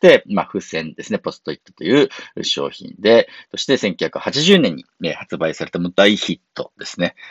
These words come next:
もう、ファシリテーターといえば付箋を使いますみたいな方も結構、まあ、多いぐらいですね。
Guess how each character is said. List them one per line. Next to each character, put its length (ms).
も 540
う、 20
フ 80
ァ 40
シ 160
リ 140
テ 240
ー 80
タ 120
ー 100
と 100
い 60
え 20
ば 180
付 80
箋 280
を 120
使 240
い 80
ま 120
す 100
み 140
た 120
い 60
な 100
方 220
も 80
結 260
構、 240
ま 160
あ、 220
多 300
い 100
ぐ 100
ら 100
い 20
で 80
す 100
ね。 120